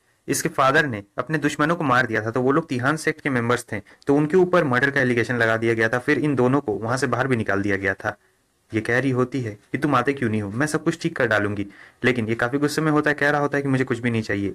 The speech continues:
ये अपनी उंगली काटता है, थोड़ा सा ब्लड लेता है और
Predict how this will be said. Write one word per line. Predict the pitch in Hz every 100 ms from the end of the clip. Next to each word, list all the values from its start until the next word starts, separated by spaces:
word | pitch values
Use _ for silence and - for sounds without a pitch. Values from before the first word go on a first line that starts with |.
| -
ये | 143
अपनी | 147 151
उंगली | 139 139
काटता | 143 135 139
है, | 135
थोड़ा | 131 131
सा | 135
ब्लड | 127 107 120 113
लेता | 117 117
है | 117 113
और | 117 117